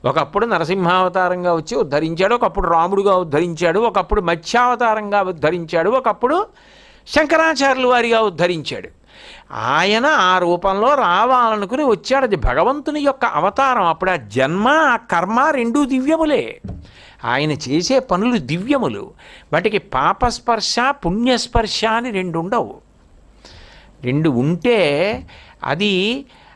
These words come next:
అర్థం లేని విషయం అయిపోతుంది. ఆ జ్ఞానానల ప్రభావమైన జ్ఞానాగ్ని ముందు ఇక దానికి ఏ విధమైనటువంటి స్పర్శ ఉండే అవకాశం లేదు.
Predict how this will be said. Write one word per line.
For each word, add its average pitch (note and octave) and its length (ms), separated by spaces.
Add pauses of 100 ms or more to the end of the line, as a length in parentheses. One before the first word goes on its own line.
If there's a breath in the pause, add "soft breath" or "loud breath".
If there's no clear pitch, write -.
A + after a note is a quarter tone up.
(100)
అర్థం C3+ 440
లేని D4 260
విషయం C4+ 360
అయిపోతుంది. A#3+ 540
ఆ D#3 80
జ్ఞానానల F3 920
ప్రభావమైన G#3+ 760
జ్ఞానాగ్ని F3 920
ముందు A#3 580
ఇక B3 220
దానికి D#3 460
ఏ B2+ 320
విధమైనటువంటి A3 840
స్పర్శ D#3+ 520
ఉండే B3+ 280
అవకాశం A3+ 560
లేదు. G#3 480